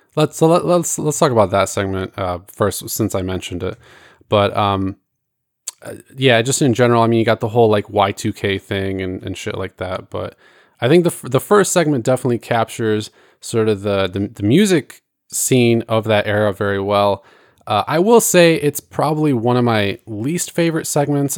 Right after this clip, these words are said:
of the film. Maybe not, like, I don't know. It's hard for me to rank them. Maybe not, like, all the way down at the bottom, but it's still a decent segment, I think, but, but not the, the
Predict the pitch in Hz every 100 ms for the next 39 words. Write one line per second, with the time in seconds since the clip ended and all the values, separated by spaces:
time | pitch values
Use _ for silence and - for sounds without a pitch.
0 | - 127 135 135 135 _ _ _ _ -
1 | 120 - 135 139 143 139 - 117 135 147
2 | 135 123 107 110 104 98 _ _ _ -
3 | _ _ _ - 120 101 92 123 - 139
4 | 135 127 - 120 110 101 90 95 95 101
5 | 101 131 151 127 120 104 98 107 113 113
6 | 117 113 113 113 110 110 113 113 110 98
7 | 92 - _ _ _ _ _ _ _ _
8 | _ - 185 - 247 240 139 139 - 117
9 | - 117 123 123 - _ _ _ _ _
10 | _ - 120 - 135 123 - 113 101 101
11 | _ _ _ _ _ _ _ 127 135 151
12 | 170 131 127 117 107 104